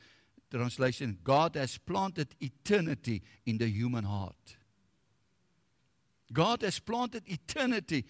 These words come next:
in the human heart. God het elke ding gemaak dat dit pas in 'n bepaalde tyd, maar hy het ook aan die mens 'n besef gegee van die onbepaalde tyd, die tydsduur, die ewigheid.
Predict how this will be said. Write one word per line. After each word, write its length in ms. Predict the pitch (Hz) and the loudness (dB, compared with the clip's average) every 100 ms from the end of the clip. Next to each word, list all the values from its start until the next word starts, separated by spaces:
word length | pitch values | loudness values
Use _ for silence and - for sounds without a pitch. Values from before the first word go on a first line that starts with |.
| - | -4
in 120 | 147 | -2
the 60 | 147 135 | 0 0
human 300 | 151 165 151 | 0 0 0
heart. 400 | 165 139 - - _ - - | -2 -4 -10 -20 _ -20 -2
God 260 | 101 277 277 | 4 4 4
het 120 | 285 | 2
elke 300 | 311 349 330 | 4 4 4
ding 200 | 302 294 | 2 2
gemaak 500 | - 240 226 247 302 - - | 2 4 6 6 6 0 -4
dat 160 | - 214 | 2 4
dit 300 | 233 - _ | 2 0 _
pas 400 | 339 339 - - - | 4 6 4 -2 0
in 100 | 269 | 2
'n 80 | 262 | 4
bepaalde 560 | 254 - 320 339 330 226 | 4 6 6 6 4 0
tyd, 380 | 349 247 247 - - - | 4 6 4 -2 -16 2
maar 140 | 220 | 6
hy 40 | 262 | 6
het 140 | 254 | 6
ook 240 | 359 381 | 6 6
aan 100 | 302 | 4
die 120 | 285 254 | 4 4
mens 540 | 240 349 277 294 - | 6 6 6 2 0
'n 60 | 269 | 2
besef 420 | 233 - 381 269 | 2 4 4 2
gegee 480 | - 202 214 247 269 - - | 0 0 2 4 4 2 0
van 220 | 233 254 | 4 4
die 120 | 262 | 2
onbepaalde 1040 | - 339 415 440 415 403 - 330 330 302 247 | -4 4 4 4 0 -4 4 6 6 6 0
tyd, 280 | - 226 285 | 2 4 4
die 140 | 240 - | -2 0
tydsduur, 680 | 285 311 - 147 214 226 233 | 0 0 -4 0 2 2 0
die 160 | 240 269 349 | -4 0 0
ewigheid. 720 | 330 135 170 175 - - | 0 0 2 2 2 -8